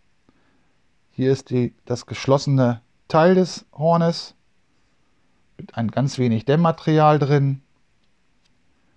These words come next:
Und der Weg, den ich jetzt habe, die gesamte Hornlänge ist, und dann nehme ich immer diese Mitte ungefähr, zehn,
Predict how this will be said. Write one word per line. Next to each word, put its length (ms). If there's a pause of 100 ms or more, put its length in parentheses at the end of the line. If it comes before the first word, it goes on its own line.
(240)
Und 160
der 160
Weg, 240
den 140
ich 100
jetzt 220
habe, 260
die 80
gesamte 400
Hornlänge 460
ist, 360
und 120
dann 100
nehme 140
ich 80
immer 180
diese 240
Mitte 460 (640)
ungefähr, 640 (480)
zehn, 560